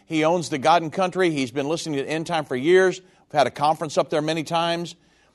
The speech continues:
And so we'll be in Fort Smith, Arkansas tomorrow night. Then we'll be up in God and Country, um, Theaters in Branson, Missouri on Saturday at two P M. Again, teaching The Future According to Bible Prophecy. Look forward to seeing you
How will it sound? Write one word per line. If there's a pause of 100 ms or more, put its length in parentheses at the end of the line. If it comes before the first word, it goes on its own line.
(180)
And
so
we'll
be
in
Fort
Smith,
Arkansas
tomorrow
night.
Then
we'll
be
up
in
God
and
Country, (340)
um, (400)
Theaters
in
Branson,
Missouri
on
Saturday
at
two
P
M. (540)
Again,
teaching
The
Future
According
to
Bible
Prophecy.
Look
forward
to
seeing
you